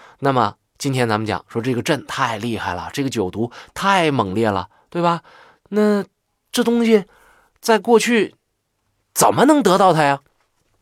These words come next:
正像我之前所讲，它一定是非常难得的物品。而且呢，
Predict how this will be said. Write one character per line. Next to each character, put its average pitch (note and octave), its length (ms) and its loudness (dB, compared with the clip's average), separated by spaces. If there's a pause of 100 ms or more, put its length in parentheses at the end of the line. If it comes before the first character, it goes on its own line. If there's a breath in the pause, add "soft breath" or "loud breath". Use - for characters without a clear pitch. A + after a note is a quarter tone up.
(460)
正 A#2+ 180 -2
像 F#2 160 0
我 D#2 80 -8
之 F#2+ 160 -10
前 E2 180 -10
所 D#2 140 -16
讲， D#2 160 -16 (180)
它 A2+ 200 -4
一 G2+ 260 -8
定 F#3 260 -6
是 E2+ 300 -10
非 G#3+ 440 -8
常 A2 380 -6
难 G2+ 280 -6
得 F2+ 220 -10
的 F#2 120 -12
物 E2+ 180 -14
品。 - 180 -20 (340)
而 C3 180 2
且 - 300 -4
呢， F2 200 -12